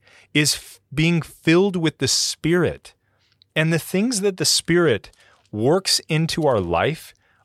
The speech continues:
are all good. It's in Galatians five where, where it says that the things that the Spirit works into our life is love, joy, peace, patience, kindness, goodness,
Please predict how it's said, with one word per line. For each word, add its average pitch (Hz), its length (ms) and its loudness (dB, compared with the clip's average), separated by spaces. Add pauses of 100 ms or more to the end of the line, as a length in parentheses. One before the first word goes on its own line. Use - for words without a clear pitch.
are 185 200 0
all 190 400 0
good. 156 640 -2
It's 139 200 -2
in 190 120 0
Galatians 170 580 -2
five 160 440 -6
where, 135 340 2
where 147 320 -2
it - 120 -4
says 151 420 -2 (600)
that 156 180 -14 (220)
the 151 200 -6
things 196 500 -4
that 165 140 -8
the - 80 -2
Spirit 160 500 -2 (260)
works 131 480 -2
into 170 220 0
our 135 140 4
life 131 280 2
is 104 140 -2
love, 113 500 0
joy, 135 440 0
peace, 147 340 -4
patience, 143 560 -6
kindness, 139 500 -6
goodness, 131 640 -4